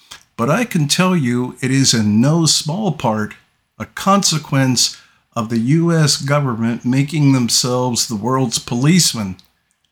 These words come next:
and having a by and large, let's drop bombs, ask questions later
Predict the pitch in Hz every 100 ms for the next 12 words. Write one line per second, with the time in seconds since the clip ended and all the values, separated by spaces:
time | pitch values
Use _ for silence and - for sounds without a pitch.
0 | _ 104 95 139 165 147 131 107 107 139
1 | 135 165 160 - 113 110 123 175 131 107
2 | 101 - - _ _ _ _ 127 170 -
3 | - 175 147 143 - 127 151 139 113 117
4 | - - 120 131 139 - - 143 143 -
5 | 135 117 98 117 147 117 104